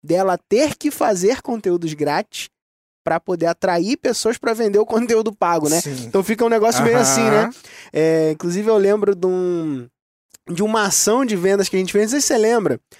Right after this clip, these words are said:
Speaker 1: né? Vou pegar um parênteses aqui que, que não tem relação direta com isso, mas, mas dá essa percepção. Não sei se você lembra de uma ação que a gente fez de vendas, onde a gente tava usando o grupo de WhatsApp pra duas finalidades.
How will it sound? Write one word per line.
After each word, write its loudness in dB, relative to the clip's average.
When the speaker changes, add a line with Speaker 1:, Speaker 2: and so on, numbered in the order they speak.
Speaker 1:
né? 2
Vou -2
pegar 0
um 0
parênteses 0
aqui -8
que, -8
que -6
não -6
tem -2
relação -2
direta -2
com -4
isso, -4
mas, -2
mas -2
dá 0
essa 0
percepção. -4
Não -6
sei -4
se 0
você 2
lembra 2
de -2
uma 0
ação -4
que -8
a -4
gente -8
fez 0
de -6
vendas, 0
onde -4
a -2
gente -8
tava -2
usando -2
o 0
grupo -4
de -2
WhatsApp -2
pra 0
duas -2
finalidades. 0